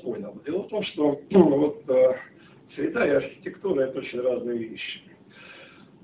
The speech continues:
А городская среда — это альтер-эго архитектуры, это, это его тень, её тень. А, если архитектура, ну, будем говорить, э,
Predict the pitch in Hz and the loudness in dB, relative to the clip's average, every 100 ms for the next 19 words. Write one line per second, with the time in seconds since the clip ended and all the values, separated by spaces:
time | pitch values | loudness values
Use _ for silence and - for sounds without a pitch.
0 | - - 147 147 147 147 - 180 165 - | -16 -6 0 2 2 0 -2 2 2 0
1 | 165 160 - 220 202 - - 147 143 - | -6 -4 2 4 4 2 -6 -2 -2 0
2 | 143 143 139 131 131 139 135 143 135 113 | 2 6 8 8 8 6 4 2 2 2
3 | 101 101 - 92 - - - - - 127 | -2 -4 -8 -18 -20 -18 -18 -14 -10 -4
4 | 131 - 131 127 127 120 117 113 - 110 | -4 -2 0 2 0 -4 -10 -12 -16 -8
5 | 123 - 131 120 117 117 120 131 127 120 | -8 -8 -6 -4 -4 -6 -4 -2 0 -2
6 | - - - 131 98 95 - - - - | -8 -16 -10 -8 -8 -12 -20 -20 -20 -20
7 | - - - 117 120 - 113 107 92 - | -20 -16 -8 -4 -4 -4 -8 -10 -16 -20
8 | - - 110 113 107 - - - - 143 | -20 -18 -14 -10 -10 -12 -12 -10 -6 -2
9 | 135 107 - - - - - - 175 139 | -2 -2 -8 -8 -8 -12 -12 -4 0 0
10 | 123 117 - - - - - - - - | 0 -4 -12 -20 -20 -20 -20 -20 -20 -20
11 | _ - - - - 147 - - - - | _ -20 -20 -18 -8 -8 -8 -18 -18 -6
12 | 127 113 110 123 123 120 - - 107 107 | -4 -4 0 0 0 -2 -6 -14 -8 -6
13 | 107 107 104 | -4 -6 -10